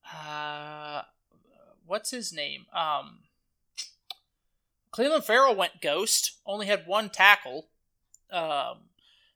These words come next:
so a little bit concerning there. Obviously, we'll see, uh, you know, poor conditions, a win's a win. Just looking at, like, individual players, um, yeah,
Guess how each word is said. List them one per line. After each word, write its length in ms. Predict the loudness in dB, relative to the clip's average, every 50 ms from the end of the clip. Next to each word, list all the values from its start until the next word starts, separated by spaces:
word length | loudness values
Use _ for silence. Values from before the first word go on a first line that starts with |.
| _
so 500 | 0 2 4 4 6 6 4 4 2 0 -4
a 40 |
little 200 | -4 -4 -4 -2
bit 160 | -2 -4 -4 -2
concerning 680 | -4 -6 -4 -4 -4 -4 -4 -6 -8 -10 -12 -16 -10 -4
there. 420 | -2 0 0 0 -2 -4 -4 -2
Obviously, 360 | -2 -4 -4 -4 -8 -8 -10
we'll 160 | -10 -14 -10
see, 500 | -8 -6 -6 -6 -6 -8 -10 -10 -12 -14 -16 -20 -20 -20
uh, 40 | -20 _ _
you 100 | -14 -14 -14
know, 80 | -14 _ -12
poor 220 | -8 -6 -6 -6 -6
conditions, 680 | -6 -8 -8 -8 -8 -8 -8 -10 -10 -12 -12 -10 -10
a 60 | -10
win's 340 | -8 -8 -10 -10 -10 -10 -10
a 60 | -10
win. 380 | -8 -6 -4 -4 -4 -4 -8 -10 _ _ _ _ _ -8
Just 260 | -2 0 0 0 0
looking 320 | -4 -6 -6 -6 -8 -10 -10
at, 120 | -10 -8
like, 160 | -8 -10 -10 -10 -14
individual 600 | -14 -12 -12 -12 -12 -12 -14 -12 -12 -12 -12 -14
players, 680 | -12 -8 -6 -6 -6 -6 -8 -10 -8 -6 -6 -6 -6 -8 _ _ _ _ _ _ _ _ -14
um, 560 | -12 -10 -8 -8 -8 -10 -12 -14 -20 -20 -20 _ _ _ _ _ _ _ _ _ _ _ _ _ _ _ _ _ _ _ _ _ _ _
yeah, 200 | -4 0 2 2